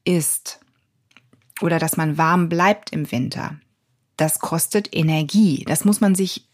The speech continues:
wirklich mal überlegen. Das heißt, wenn ein älterer Hund nicht mehr so rennen kann, sondern nur noch seinen Gassigang trottend nebeneinander oder neben dem Herrchen oder neben dem Frauchen,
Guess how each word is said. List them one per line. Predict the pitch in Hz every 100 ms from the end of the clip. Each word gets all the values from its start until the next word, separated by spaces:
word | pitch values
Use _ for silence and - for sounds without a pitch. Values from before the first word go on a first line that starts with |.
| - -
wirklich | 170 208 220 208
mal | 196
überlegen. | 185 190 190 196 190 147
Das | -
heißt, | 175 180 170 - - - -
wenn | 170
ein | 170 160 -
älterer | 180 220 240 226 214 185
Hund | 214 190 -
nicht | 190 -
mehr | 190 180
so | 185 185 180 - -
rennen | - 156 185 233 233
kann, | 208 170 156
sondern | 156 170 170
nur | 175 185 202
noch | 208
seinen | - 190 180 175
Gassigang | 151 202 - 202 180 180 180 180 _ _ _
trottend | - - 196 - 202 -
nebeneinander | 185 196 190 - 165 165 185 208 -
oder | - 170 165
neben | 170 185
dem | 180
Herrchen | 165 170 208 214
oder | 185 165
neben | 165 165
dem | 170
Frauchen, | 160 - 170 214 160